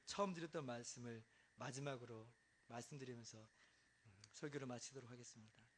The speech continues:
스텔리템 이야기를 했죠. 그에 대한 동영상도 봤습니다.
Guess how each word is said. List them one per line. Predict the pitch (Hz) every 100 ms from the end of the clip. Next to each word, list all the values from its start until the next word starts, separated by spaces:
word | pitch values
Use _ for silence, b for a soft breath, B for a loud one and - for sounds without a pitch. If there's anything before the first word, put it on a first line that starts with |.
| - - - - - - -
스텔리템 | - 180 175 160 175 143
이야기를 | 127 131 131 127
했죠. | 139 - 107 117 -
그에 | - 135
대한 | 127 120
동영상도 | 123 139 127 127 120 117 117
봤습니다. | - 117 - 113 101